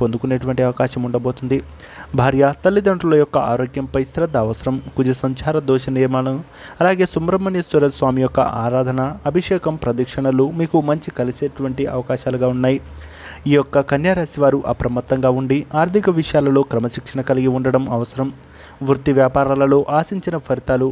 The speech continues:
ఇక దక్కినప్పటికీ మిశ్రమ ఫలితాలు కొంతవరకు మిమ్మల్ని ఇబ్బందులు పెట్టవచ్చు. అలాగే మీ సొంత ఇంటి కళని మరియు సంపద మరియు కుటుంబాన్ని ప్రభావితం చేస్తుంది. ఉద్యోగస్తులకు వేతనాల పెంపు ఖరారైంది. అంతేకాదు, వీరు అన్ని రంగాల్లో ఆశించిన విశేష అభివృద్ధిని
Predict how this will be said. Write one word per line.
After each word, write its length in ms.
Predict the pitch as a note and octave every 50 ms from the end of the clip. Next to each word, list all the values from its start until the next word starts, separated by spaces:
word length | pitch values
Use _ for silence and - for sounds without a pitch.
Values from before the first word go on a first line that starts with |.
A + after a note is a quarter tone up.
| - - -
ఇక 140 | - C#3 B2+ A2+ A#2
దక్కినప్పటికీ 640 | A2+ A2 - C3 C3 B2 - C3 - - - C3+ C3+ C#3 - D#3+
మిశ్రమ 320 | E3 E3 - - G#3+ G3 F3 -
ఫలితాలు 360 | - D3+ C#3 - C#3+ C3 C3 C3+ C3 -
కొంతవరకు 460 | B2 A#2 A2+ B2+ B2 B2+ B2+ - C3 C3
మిమ్మల్ని 320 | B2+ B2+ B2+ B2+ B2+ C3 C3 C3+ D3
ఇబ్బందులు 360 | D3 C#3+ E3+ F3 E3 C#3+ B2+ - B2+
పెట్టవచ్చు. 460 | A#2 - C3 B2 B2 A#2+ - - C#3+ - - - _ - - - - - - - - - C#3+
అలాగే 260 | C3+ C3+ B2+ C3+ C3+ C3+
మీ 80 | C#3 C3+ C3 -
సొంత 220 | D3 D3 D#3 - F#3 F3+
ఇంటి 160 | E3 - E3 -
కళని 260 | - C#3+ C#3 C3+ C#3+ D3 - - C3+
మరియు 220 | B2+ B2 B2+ C3+ C3 - -
సంపద 260 | C3 B2 C3+ C3+ C#3+ C#3 C3+ C3+
మరియు 220 | C3 C3 C3+ C3+ - -
కుటుంబాన్ని 460 | E3+ - G#3+ G3+ F3+ D#3+ C#3+ C#3+ C#3+ - C3+
ప్రభావితం 440 | A#2+ A#2 A#2 A#2 A#2+ - - C3 B2+ -
చేస్తుంది. 420 | C#3 B2+ - - - B2 C#3 D3 - - - - - - - - - - C#3+ C#3
ఉద్యోగస్తులకు 600 | C3 C#3 D3 C3+ C#3 C3 - - C#3 C#3 C3+ C#3+ C3+ C#3
వేతనాల 380 | D#3 E3+ - F#3+ F#3 E3+ D#3+ D3+ -
పెంపు 220 | C3+ B2+ B2+ C#3 C3 -
ఖరారైంది. 580 | - B2 A#2+ B2 A#2+ B2 B2 B2 B2 B2 C#3 C#3+ - - - _ - - - - - -
అంతేకాదు, 460 | C3+ C3 D3+ C#3+ - C#3+ C3+ C3 C#3 C#3+ C#3+ D#3+
వీరు 160 | E3 E3+ F3+ - B2
అన్ని 180 | D3 E3 F#3 G3 F#3
రంగాల్లో 360 | F3+ E3 D#3+ D3+ D3 C#3+ D3 D3 - B2+
ఆశించిన 380 | B2+ B2+ - D3 C3+ - C#3 C#3 C3+ C#3+
విశేష 260 | C3+ - F#3+ F#3+ - - D#3 B2+
అభివృద్ధిని 460 | A#2+ B2 B2+ C3 C3+ C3+ C3 C#3 C3+